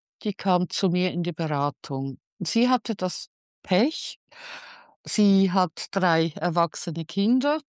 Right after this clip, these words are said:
und die Kinder, die haben alle ein, äh,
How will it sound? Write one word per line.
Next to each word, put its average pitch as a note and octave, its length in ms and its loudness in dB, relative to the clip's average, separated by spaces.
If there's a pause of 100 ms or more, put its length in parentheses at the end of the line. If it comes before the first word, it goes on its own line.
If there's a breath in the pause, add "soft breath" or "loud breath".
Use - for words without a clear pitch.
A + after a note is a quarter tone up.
und F#3+ 240 -4 (140)
die F#3+ 400 0 (160)
Kinder, A3+ 720 0 (200)
die G3 420 0
haben F3+ 360 0
alle F3+ 540 0
ein, E3 600 -2
äh, C#3+ 840 -2